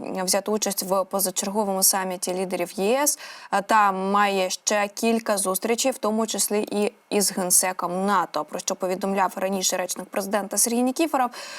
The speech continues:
Відомо про те, що сьогодні відбувається екстрений саміт Є С, присвячений питанням України та європейської безпеки. Програма Зеленського в Брюсселі почнеться із зустрічі з прем'єром Бельгії Бартом де Вавором, і також, е, в тому числі, і заяви для змі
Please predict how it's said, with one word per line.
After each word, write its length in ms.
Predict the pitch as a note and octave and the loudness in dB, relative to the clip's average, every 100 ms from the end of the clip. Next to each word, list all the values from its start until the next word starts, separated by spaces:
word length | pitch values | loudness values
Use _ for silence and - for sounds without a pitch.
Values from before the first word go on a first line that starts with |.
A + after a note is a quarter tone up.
| - | -4
Відомо 320 | A3+ B3 C#4 B3 | 0 2 2 0
про 160 | A#3+ | -2
те, 220 | A3+ A#3+ | 0 0
що 340 | A#3 - G#3+ G#3 | 0 0 0 2
сьогодні 500 | - A3 A#3+ G3+ G3 | 2 2 2 2 0
відбувається 600 | F#3+ G3+ G3+ G3 G3 G#3 | 0 2 2 2 2 0
екстрений 440 | G3+ - G#3 G3 | 0 -2 -4 0
саміт 360 | F#3+ G3 F#3+ F#3 | 2 0 -2 -2
Є 220 | A3 C#4 | 0 2
С, 120 | C#4+ | 0
присвячений 580 | - G3+ - F#3 - F3+ | 0 -2 0 0 -2 -6
питанням 300 | F#3+ F#3+ F#3 F3+ | -4 -4 -4 -4
України 500 | F3+ G3 F#3+ G3+ F#3 | -4 -4 -2 -2 -2
та 140 | F#3 F3 - - - - | -2 -4 -6 -18 -6 0
європейської 880 | A3 A3+ A#3+ A#3+ F#3+ F3+ - F3+ E3+ | 2 4 2 0 2 2 0 -2 -2
безпеки. 720 | F#3+ B3 - C#4 D4 D4 C4+ - - | 0 0 2 2 4 2 -2 -6 -4
Програма 440 | A#3 A#3 A#3 G#3+ | 0 4 4 2
Зеленського 500 | G#3 A3 G#3 G3 G3 | 2 2 2 0 -2
в 20 | F#3+ | 0
Брюсселі 380 | G3 G#3+ F#3+ F3+ | 0 2 0 -2
почнеться 680 | F#3 - G3+ G3 - G3+ | -4 -2 0 0 2 2
із 160 | F#3+ F#3 | 0 0
зустрічі 460 | G3+ G3+ F3 - | 0 -2 -2 -2
з 40 | - | -2
прем'єром 480 | F#3+ F#3+ F#3+ F3+ - - - | 0 0 0 0 -6 -14 -2
Бельгії 540 | G3+ G#3+ G3+ G#3 F#3 F#3 | 2 4 4 0 0 0
Бартом 440 | F#3+ F#3 F#3 F3+ | -2 -2 -4 -4
де 200 | F3+ F3 | 0 0
Вавором, 680 | F3 A3 C#4+ C4 G#3+ G3 F#3+ - | 2 2 4 2 2 0 -4 -4
і 300 | G3 F#3+ F3+ - - - | 0 2 0 -4 -16 -4
також, 600 | G#3+ G3+ - C4 B3+ A3 | -2 0 0 0 0 -2
е, 160 | G#3 F#3 | 0 -2
в 80 | F#3+ | -2
тому 280 | G#3+ G#3+ G3+ | -2 0 0
числі, 360 | - F#3+ G#3 | 0 0 2
і 160 | G#3+ G#3 | 2 2
заяви 420 | G3 F#3 G3+ G3 | 2 2 0 0
для 180 | F3 F#3 | 0 0
змі 300 | F#3 G#3 | 2 2